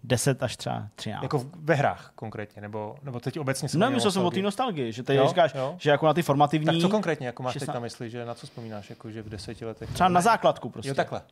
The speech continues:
Speaker 1: Jako a v
Speaker 2: Opravdu,
Speaker 1: šestna-,
Speaker 2: jo?
Speaker 1: no, a v
Speaker 2: To
Speaker 1: šestnácti
Speaker 2: neznám.
Speaker 1: letech, v
Speaker 2: Jako
Speaker 1: šestnácti letech už prostě jako jsem byl na střední, že jo, to už prostě jsem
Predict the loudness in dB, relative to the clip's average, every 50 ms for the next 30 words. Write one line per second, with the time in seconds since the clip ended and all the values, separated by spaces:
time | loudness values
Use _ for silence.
0 | _ -8 -2 2 2 2 2 2 -2 -12 _ _ _ -4 0 2 4 4 4 4
1 | 2 0 -2 -2 -4 -4 -2 2 2 4 4 2 0 -4 -6 -12 -16 _ _ _
2 | -4 0 2 2 4 4 4 4 4 4 2 2 2 2 2 0 -2 -4 -6 _
3 | _ _ _ _ _ _ -8 -6 -4 0 4 4 4 4 4 2 2 2 2 2
4 | 0 -4 -6 -8 -10 -6 -6 -6 -4 -2 2 4 4 4 4 4 2 0 2 2
5 | 2 4 6 6 6 6 4 2 0 -2 0 0 -2 -2 -4 -6 -8 -8 -8 -8
6 | -8 -8 -10 -12 _ -20 _ _ _ _ -10 -10 -10 -8 -6 -4 -2 0 -2 -2
7 | -4 -8 _ _ _ _ _ -10 -4 -2 -2 0 0 0 -2 -2 -4